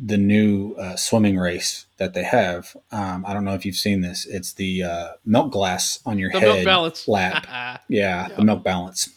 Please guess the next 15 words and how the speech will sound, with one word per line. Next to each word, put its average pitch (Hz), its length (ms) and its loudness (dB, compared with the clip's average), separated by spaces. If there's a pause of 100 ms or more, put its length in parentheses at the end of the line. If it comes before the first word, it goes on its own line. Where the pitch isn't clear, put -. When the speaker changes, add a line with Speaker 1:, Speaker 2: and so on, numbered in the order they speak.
Speaker 1:
So 98 200 2
we'll 104 140 6
see 117 160 6
how 107 180 6
that 104 200 4
one 95 360 -2
works 98 340 -4
out 87 260 -4 (480)
for 80 260 -4
us, - 200 -12
Speaker 2:
That'd - 160 -6
Speaker 1:
you 123 60 -8
Speaker 2:
be - 60 -16
Speaker 1:
know. 131 80 -12
Speaker 2:
fun. 117 180 -12